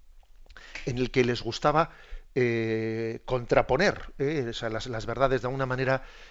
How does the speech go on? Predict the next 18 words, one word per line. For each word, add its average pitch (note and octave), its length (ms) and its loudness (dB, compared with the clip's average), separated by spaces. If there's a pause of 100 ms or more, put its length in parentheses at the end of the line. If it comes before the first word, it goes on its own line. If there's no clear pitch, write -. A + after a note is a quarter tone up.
(180)
eh, A#2 440 2 (1080)
exacerbaban, C3 680 0
o - 20 -10
sea, G#2+ 320 -2
eh, B2+ 200 -8
subrayaban, C3+ 840 2 (160)
¿eh? C#3 140 -12 (260)
Subrayaban C#3 560 2
en C#3 120 0
su - 160 -4
exposición C3+ 720 -2 (440)
aspectos, D3+ 720 0 (340)
aspectos C3 400 -4
que C3+ 120 0
pueden C3+ 320 0
parecer C3 640 2
contrapuestos, B2 1080 -2
¿eh? E3+ 220 -2